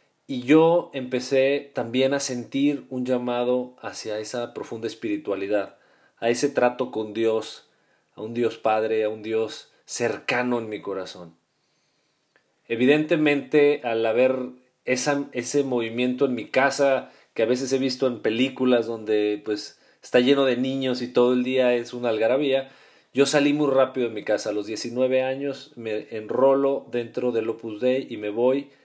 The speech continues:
a vivir prácticamente en un seminario. Inicio también la carrera de pedagogía, entonces durante tres años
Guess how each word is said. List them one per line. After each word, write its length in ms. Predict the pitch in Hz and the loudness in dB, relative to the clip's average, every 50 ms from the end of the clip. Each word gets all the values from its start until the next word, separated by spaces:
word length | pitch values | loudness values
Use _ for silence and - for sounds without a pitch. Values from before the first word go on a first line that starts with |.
| _ _ _ _ _ _ _ _ _ _ _ - | _ _ _ _ _ _ _ _ _ _ _ -6
a 100 | 110 110 | -4 -2
vivir 520 | 113 113 113 127 139 135 139 - - - _ _ _ _ _ _ | -2 -2 0 0 0 0 -2 -6 -10 -16 _ _ _ _ _ _
prácticamente 1040 | - 143 139 - - 147 139 - 127 120 120 123 117 113 - 127 123 123 113 - - | 2 2 2 2 0 -4 -2 0 0 -2 0 -2 -6 -4 -2 -2 -2 0 -2 -4 -8
en 100 | 107 110 | -10 -10
un 120 | 113 113 101 | -8 -8 -6
seminario. 640 | - 120 104 101 98 98 95 92 - - - - _ _ _ _ _ _ _ _ _ _ _ _ _ _ _ _ _ _ _ _ _ _ _ _ _ _ _ _ _ _ _ - | -4 -4 -4 -4 -6 -8 -10 -12 -12 -16 -20 -20 _ _ _ _ _ _ _ _ _ _ _ _ _ _ _ _ _ _ _ _ _ _ _ _ _ _ _ _ _ _ _ -6
Inicio 400 | 127 123 143 156 160 185 170 - | 0 2 2 2 4 2 2 2
también 340 | 156 131 127 127 139 143 | 2 0 2 0 0 2
la 140 | 151 147 139 | 0 0 0
carrera 380 | - 117 110 117 120 123 131 127 | -2 -2 -2 0 0 0 0 0
de 100 | 120 113 | 0 -2
pedagogía, 680 | - - 101 98 107 104 107 101 - - 143 156 160 | -2 -4 -2 -2 -2 -2 -2 -4 -6 -4 -4 -2 -2
entonces 440 | 151 131 123 135 135 135 127 147 135 | -2 -2 -2 0 0 0 0 -2 -2
durante 380 | 127 123 117 117 107 - - 107 | 0 0 -2 -2 -2 -4 -6 -2
tres 380 | - - 143 165 180 170 - | 0 2 2 2 2 0 -2
años 640 | 175 170 170 143 127 117 113 113 113 - - - - | -2 -2 -2 -2 -4 -6 -6 -6 -8 -10 -14 -16 -18